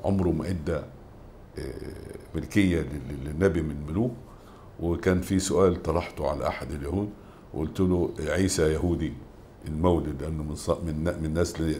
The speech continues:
داوود، فكيف لم يعطيه الرب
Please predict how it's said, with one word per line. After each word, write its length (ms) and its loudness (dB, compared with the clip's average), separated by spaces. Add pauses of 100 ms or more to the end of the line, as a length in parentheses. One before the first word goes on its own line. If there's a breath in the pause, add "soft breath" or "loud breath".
داوود، 340 4 (800 loud breath)
فكيف 560 0 (360)
لم 240 -2
يعطيه 480 -2
الرب 340 2